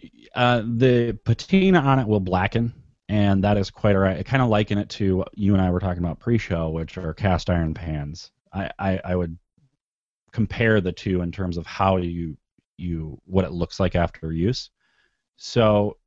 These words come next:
they come seasoned with, uh, some propri-, proprietary blend oil on it. Um, and you pop 'em in the oven, and you heat 'em up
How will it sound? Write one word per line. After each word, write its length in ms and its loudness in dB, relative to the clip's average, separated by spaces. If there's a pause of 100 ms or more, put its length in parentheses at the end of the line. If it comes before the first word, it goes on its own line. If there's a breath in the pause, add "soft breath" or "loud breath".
(260)
they 200 2
come 300 4
seasoned 680 0
with, 360 -2
uh, 160 0 (320)
some 340 -4 (100)
propri-, 520 -8
proprietary 920 -2
blend 460 -2
oil 460 -4
on 200 -12
it. 120 -14 (640)
Um, 480 0 (100)
and 100 -4
you 60 0
pop 300 -2
'em 80 -2
in 60 0
the 100 0
oven, 380 0
and 580 2
you 160 -2
heat 180 -2
'em 100 4
up 300 -2